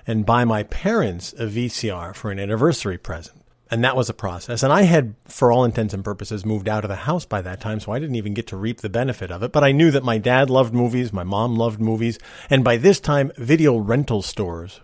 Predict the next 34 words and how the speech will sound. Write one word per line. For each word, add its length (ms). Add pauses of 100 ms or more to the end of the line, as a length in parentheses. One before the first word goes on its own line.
were 120
starting 320
to 80
pop 240
up. 200
So 180
I 120
knew 500 (380)
if 180
we 100
bought 380
them 160
a 60
V 180
C 240
R, 360
they 220
would 260
actually 440
take 240
advantage 500
of 220
the 60
video 340
rental 440
business 800 (260)
and 300
go 220
and 340
rent 220
some 180
videos 400
for 140
themselves. 760